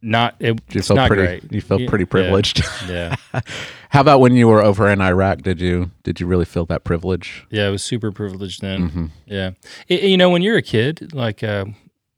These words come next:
Speaker 1: we've got military families here, and a lot of them have kids. It's just, it's tough on the kids too. It's not just, like, tough on the, the
Speaker 2: Right.
Speaker 1: person serving, 'cause
Speaker 2: Yeah.
Speaker 1: you get to say goodbye to your parents, and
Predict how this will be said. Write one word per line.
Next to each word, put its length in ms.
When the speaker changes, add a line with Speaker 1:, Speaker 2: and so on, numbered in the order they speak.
Speaker 1:
we've 180
got 180
military 420
families 340
here, 120
and 100
a 20
lot 40
of 60
them 80
have 120
kids. 320
It's 180
just, 140
it's 160
tough 300
on 140
the 40
kids 320
too. 160
It's 160
not 140
just, 260
like, 140
tough 220
on 120
the, 320
the 120
Speaker 2:
Right. 140
Speaker 1:
person 220
serving, 460
'cause 320
Speaker 2:
Yeah. 140
Speaker 1:
you 80
get 80
to 80
say 260
goodbye 420
to 140
your 300
parents, 800
and 420